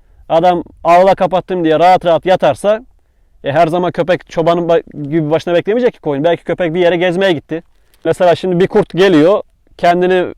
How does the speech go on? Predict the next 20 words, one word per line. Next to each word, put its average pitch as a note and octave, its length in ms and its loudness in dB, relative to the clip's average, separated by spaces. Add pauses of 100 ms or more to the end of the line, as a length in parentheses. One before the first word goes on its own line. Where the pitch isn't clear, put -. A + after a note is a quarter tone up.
(100)
bilerek E3 440 2
böyle, D3+ 260 0
mesela D3 400 0
böyle D3 200 0
köpeklerin D3+ 500 -2
göreceği D3+ 300 2
yerden D#3 240 2
yaklaşıyor. D3 600 -4 (800)
Köpekler F3 400 0
peşine F3 280 -6
takılıp E3+ 360 -2
gidiyor. E3 500 0 (640)
Yani C3+ 460 -6 (320)
uzun F3 380 0
bir F3 120 2
mesela D#3+ 440 -2 (420)
tehlikeli E3+ 420 0
yerlere D#3 300 4
çekiyor C3 320 -8
veya C#3 260 0